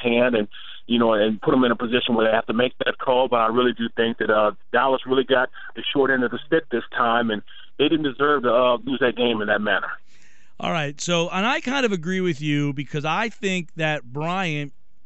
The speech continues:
Speaker 2: established a football move possession when he went up, caught the ball, he took two feet,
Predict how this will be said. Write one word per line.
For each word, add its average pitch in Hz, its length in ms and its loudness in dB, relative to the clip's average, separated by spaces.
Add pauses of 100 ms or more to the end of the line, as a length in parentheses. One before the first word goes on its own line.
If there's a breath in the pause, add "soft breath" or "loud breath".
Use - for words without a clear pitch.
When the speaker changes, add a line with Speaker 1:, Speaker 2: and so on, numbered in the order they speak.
(280)
Speaker 2:
established 180 920 -4
a 160 100 -8
football 208 500 -4
move 190 300 -2
possession 147 680 -4
when 147 160 -4
he 143 80 -2
went 190 260 -2
up, 208 220 -4
caught 190 260 -4
the 214 80 -6
ball, 170 340 -4
he 143 80 -4
took 214 260 -8
two 208 180 -6
feet, 190 320 -6